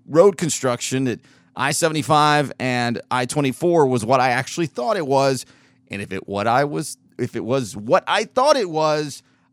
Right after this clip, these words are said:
I was gonna lose my bleep about it a little bit. And since then, I have done the, uh, my own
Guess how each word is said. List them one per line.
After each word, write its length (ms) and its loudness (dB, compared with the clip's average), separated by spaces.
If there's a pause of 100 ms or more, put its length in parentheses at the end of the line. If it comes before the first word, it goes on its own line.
I 160 -4
was 140 -6
gonna 180 -4
lose 300 -2
my 120 -2
bleep 320 -6
about 300 -2
it 100 -4
a 60 -2
little 240 -2
bit. 340 -4 (460)
And 340 -8 (100)
since 420 -8
then, 520 -4
I 140 -4
have 340 -2
done 500 -2
the, 560 -4
uh, 340 -8 (520)
my 200 -2
own 560 -4